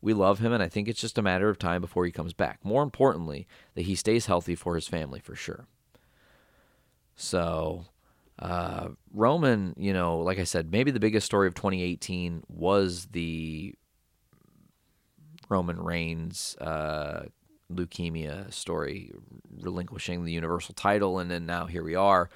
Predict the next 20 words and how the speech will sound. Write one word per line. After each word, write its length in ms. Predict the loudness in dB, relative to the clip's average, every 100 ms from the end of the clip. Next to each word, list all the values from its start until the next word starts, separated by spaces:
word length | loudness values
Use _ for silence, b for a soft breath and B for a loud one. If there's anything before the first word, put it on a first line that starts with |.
| B B
Again, 380 | -4 0 0 0
you 80 | -2
could 160 | -4 0
not 160 | 0
have 80 | 2
ever 160 | 2 2
predicted 520 | 0 0 0 -2 -4
that 140 | -4
when 140 | -4 -6
they 140 | -4
wanted 440 | -4 -4 -2 -4 -4
maybe 340 | -4 -2 -2
a 60 | -2
Roman 360 | -2 -2 -2
Reigns 360 | -4 -4 -6 -4
Lesnar 640 | -2 -2 -4 -4 -4 -8
three 380 | -10 -4 0 0
match 320 | 0 -2 -2
or 80 | -4
something, 500 | -2 -4 -2 -4